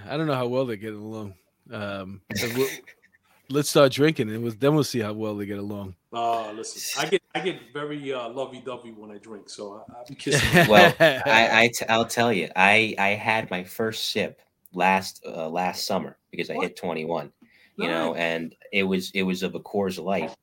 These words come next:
Speaker 2: and I tasted a little bit of it. I was like, "L-, I waited twenty-one years for this." <laughs> It tastes like, it tastes like crap.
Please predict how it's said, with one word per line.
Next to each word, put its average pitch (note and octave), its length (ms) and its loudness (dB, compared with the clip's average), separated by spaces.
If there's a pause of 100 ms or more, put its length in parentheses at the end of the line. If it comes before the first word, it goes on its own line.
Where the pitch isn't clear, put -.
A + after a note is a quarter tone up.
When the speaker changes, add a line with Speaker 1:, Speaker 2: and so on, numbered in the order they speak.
(140)
Speaker 2:
and F2 100 -8
I E2+ 60 -4
tasted F#2 380 -4
a E2 40 -4
little F#2+ 180 2
bit E2+ 100 -2
of D#2+ 100 -6
it. D#2+ 80 -4
I D2+ 60 -4
was D2+ 100 -6
like, - 180 -4 (240)
"L-, A2+ 180 -2 (280)
I G#2 100 6
waited A2 200 4
twenty-one A#2 320 6
years A#2 180 6
for - 120 0
this." C3 400 4
<laughs> - 40 -20 (220)
It C#3 380 6
tastes C3+ 180 4
like, F#2+ 160 4
it A#2 80 -2
tastes - 220 2
like E2 140 0
crap. - 420 2